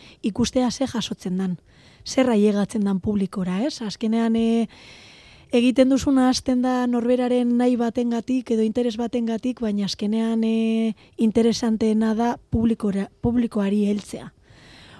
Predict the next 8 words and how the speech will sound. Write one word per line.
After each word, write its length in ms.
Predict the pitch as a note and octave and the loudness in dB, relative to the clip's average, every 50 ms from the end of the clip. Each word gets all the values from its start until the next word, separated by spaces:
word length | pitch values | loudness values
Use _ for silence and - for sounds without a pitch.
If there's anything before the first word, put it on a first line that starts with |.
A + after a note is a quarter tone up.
| - - | -6 0
Orduan 480 | - A3+ A3+ A3 A#3+ B3+ C4 B3+ B3+ C4 | 2 4 4 6 6 6 6 6 4 4
niretzako 540 | B3+ B3 A#3 B3+ B3 - - C4+ B3+ - C#4+ D4+ D4+ C#4 B3 A3+ G#3 G3+ G3+ G#3+ F4+ D#4+ | 4 4 4 4 2 2 0 -2 0 0 0 2 2 4 4 2 2 2 0 -2 -2 -2
hori 220 | A3 A3 A3 G#3 | 0 0 0 -2
da 320 | G3 G3 F#3 F3+ F3+ F3+ F3+ | -2 -4 -4 -4 -4 -4 -4
interes 380 | F3+ F#3 - G#3 G3 F#3 - - | -4 -4 -4 -4 -6 -6 -6 -8
handiena, 560 | F3 F3 F3+ F#3 F3+ F3+ F3+ F3+ F3 F3+ - - - | -8 -6 -4 -4 -4 -4 -4 -4 -6 -8 -10 -12 -10
beraiek 460 | C#4+ G3+ G#3 G3 G#3 G#3+ A3 G#3+ - | -6 -4 -2 0 2 2 0 0 0
entzutea 560 | G#3+ G3+ - - G#3+ - B3 B3 C#4 D4+ E4 | -4 -6 -6 -8 -6 -2 -2 0 0 -2 -4